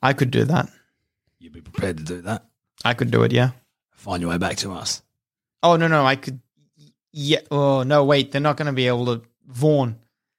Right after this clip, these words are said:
Speaker 1: they're just gonna be able to find us.
Speaker 2: You know, you're absolutely right. I turn back to the Newts.
Speaker 1: Mm-hmm.
Speaker 2: And in Draconic, so that
Speaker 1: Mm-hmm.
Speaker 2: they know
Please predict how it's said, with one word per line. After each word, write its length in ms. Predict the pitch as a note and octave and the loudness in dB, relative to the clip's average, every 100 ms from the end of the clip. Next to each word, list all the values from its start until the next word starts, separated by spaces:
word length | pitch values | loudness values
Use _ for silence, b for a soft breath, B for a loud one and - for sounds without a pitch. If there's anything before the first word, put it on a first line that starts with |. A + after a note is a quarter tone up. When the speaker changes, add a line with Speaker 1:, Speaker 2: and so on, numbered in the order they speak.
| _ _ - | _ _ 0
Speaker 1:
they're 80 | D#3 | 2
just 340 | B2 D#3 C3+ | 2 0 0
gonna 140 | A#2+ A2 | -2 -4
be 120 | A2 | -6
able 120 | G2+ | -8
to 60 | - | -12
find 340 | - A#1+ A#1 | -12 -14 -14
us. 220 | - - - B B | -10 -10 -10 B B
Speaker 2:
You 100 | - | -16
know, 100 | F2+ | -12
you're 200 | D#2 E2 | -10 -8
absolutely 500 | D#2 D2+ F#2 E2+ D#2 | -6 -4 -4 -4 -6
right. 260 | D#2+ D2+ D2 - B B B B B B B | -6 -8 -10 -16 B B B B B B B
I 80 | F#3 | 0
turn 320 | - C#4 C#4+ | 4 4 6
back 180 | A#3+ A#3 | 4 2
to 200 | - A3+ | 2 2
the 140 | F#3 | 4
Newts. 640 | F3+ E3 B2 - - - - | 2 0 -2 -4 -4 -4 -6
Speaker 1:
Mm-hmm. 520 | C3 C#3+ C#3+ E3 G3+ C#4 _ _ _ _ _ _ - | -10 -10 -8 -8 -10 -14 _ _ _ _ _ _ -4
Speaker 2:
And 100 | E3 | -2
in 120 | G3 | 0
Draconic, 760 | F3 - F3+ A3 C3 A#2 - - | -2 0 2 4 2 -2 -6 -16
so 200 | C3 B2+ | -6 0
that 60 | D3+ | 0
Speaker 1:
Mm-hmm. 80 | C#3 | 0
Speaker 2:
they 140 | C#3 | 0
know 440 | C#3 D#3+ D#3 C#3+ | 0 2 4 4